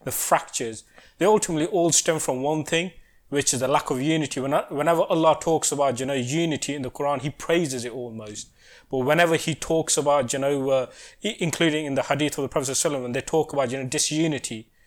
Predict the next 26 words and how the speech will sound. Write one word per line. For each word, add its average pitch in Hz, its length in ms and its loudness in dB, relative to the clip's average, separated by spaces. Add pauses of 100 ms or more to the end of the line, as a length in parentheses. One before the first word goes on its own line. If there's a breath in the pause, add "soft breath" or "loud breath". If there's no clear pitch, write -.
(240 soft breath)
they 139 100 0
condemn 156 540 0
it. 113 200 -10 (300)
And 151 100 2
that 165 100 4
shows 151 220 2
how 143 140 4
vital 143 420 4
it 131 120 -4
is. 139 260 -2
I - 360 -12
mean, 147 60 0
the 147 60 -2
cricket 202 420 -2
match 156 180 0
is 135 100 -2
a 131 60 -4
symptom 165 460 0
of 139 120 -4
the 131 60 -2
wider 147 320 6
problem 151 280 -2
that 120 100 -4
Muslims 131 400 -2
are 131 120 -2
under. 131 380 -4